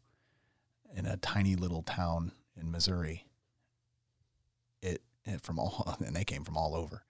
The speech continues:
It, it was inspiring,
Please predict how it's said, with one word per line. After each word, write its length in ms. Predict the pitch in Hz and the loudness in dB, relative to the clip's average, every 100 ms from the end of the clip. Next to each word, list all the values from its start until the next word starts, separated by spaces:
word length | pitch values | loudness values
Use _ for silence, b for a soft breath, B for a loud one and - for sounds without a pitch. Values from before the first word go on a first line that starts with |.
| _ _ _ _ _ _ - _ _ - - - | _ _ _ _ _ _ -20 _ _ -20 -18 -6
It, 220 | - - _ _ _ _ _ _ _ - | -4 -4 _ _ _ _ _ _ _ -10
it 160 | 104 92 | -4 -2
was 400 | 90 82 - - _ _ _ - | -2 -2 -4 -4 _ _ _ -14
inspiring, 640 | 95 - 80 78 71 | -4 0 2 2 0